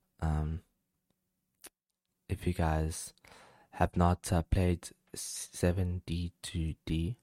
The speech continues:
it's a open world survival zombie apocalypse, um, Seven Days to Die, that is. And, um, yeah, the name, the name you,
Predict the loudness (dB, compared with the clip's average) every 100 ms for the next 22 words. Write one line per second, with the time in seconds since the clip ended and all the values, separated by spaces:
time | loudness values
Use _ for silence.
0 | -10 -10 -6 -4 -2 -2 -4 -8 -12 _
1 | _ -4 -2 0 0 0 -2 -2 -2 -4
2 | 0 2 0 -2 -2 -2 -2 -4 -4 -6
3 | -4 0 -2 -2 -10 -18 -20 -20 -20 _
4 | _ _ _ -6 -2 -2 -2 0 0 -2
5 | -6 -4 -4 -2 -4 -4 -6 -8 -12 -12
6 | -16 -18 _ _ _ -12 -6 -4 -4 -6
7 | -6 -8 -10 -14 -20 _ _ _ _ _
8 | _ _ _ _ _ -6 -4 -4 -6 -10
9 | -16 _ _ -4 -2 -4 -10 _ -2 0
10 | 0 0 -2 -8 _ _ _ _ _ _
11 | _ -6 -2 0 0